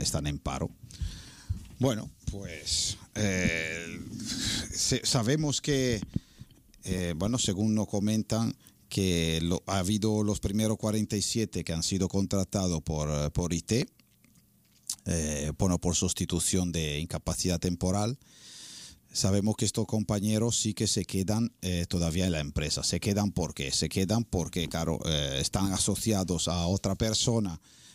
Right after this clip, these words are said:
eh, a otra persona que, eh, bueno, que está de enferma,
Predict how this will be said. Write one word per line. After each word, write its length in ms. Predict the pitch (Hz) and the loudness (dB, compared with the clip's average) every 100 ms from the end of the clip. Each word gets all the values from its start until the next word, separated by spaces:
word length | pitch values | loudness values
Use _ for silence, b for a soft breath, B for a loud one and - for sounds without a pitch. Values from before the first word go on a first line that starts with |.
| B - | B -2
eh, 340 | 98 95 87 | 0 2 2
a 100 | - | 0
otra 220 | 98 101 98 | 0 0 0
persona 520 | 107 87 107 101 82 | 0 2 2 2 0
que, 720 | - 85 76 71 67 64 - B B B B B - | -2 -2 0 -2 -4 -4 -8 B B B B B -8
eh, 520 | 76 71 65 50 50 - | -2 0 0 -2 -4 -4
bueno, 240 | 78 78 78 | 0 2 2
que 100 | 90 | 0
está 280 | - 90 87 | 0 0 2
de 80 | |
enferma, 580 | 85 98 107 110 123 190 | 2 2 2 2 2 0